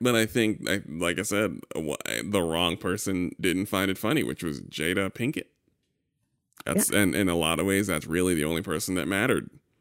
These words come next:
Speaker 1: Everything that he dealt with was, you know, because he, he loves her very much, and there was just, their marriage is what it is. She,
Speaker 2: Yeah,
Speaker 1: she
Speaker 2: I also think it's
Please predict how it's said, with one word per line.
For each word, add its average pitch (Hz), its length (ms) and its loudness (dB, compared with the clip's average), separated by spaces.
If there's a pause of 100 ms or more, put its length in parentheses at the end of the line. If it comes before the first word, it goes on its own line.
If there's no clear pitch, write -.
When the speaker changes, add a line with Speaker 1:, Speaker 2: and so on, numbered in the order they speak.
(460)
Speaker 1:
Everything 113 720 2
that 101 220 2
he 117 200 -2
dealt 113 280 4
with 98 240 2
was, 92 260 0
you 107 80 2
know, 90 180 0
because 98 500 0
he, 104 200 2
he 110 160 -2
loves 92 280 2
her 104 100 -4
very 87 200 0
much, 85 320 -2
and 95 240 0
there 95 140 4
was 101 180 0
just, - 260 -6
their 92 140 2
marriage 95 460 4
is 95 260 0
what 98 240 0
it 92 100 2
is. - 440 -2 (840)
She, 110 560 2
Speaker 2:
Yeah, 180 140 2
Speaker 1:
she 196 140 6
Speaker 2:
I 220 60 8
also 381 200 2
think 339 180 2
it's - 220 -2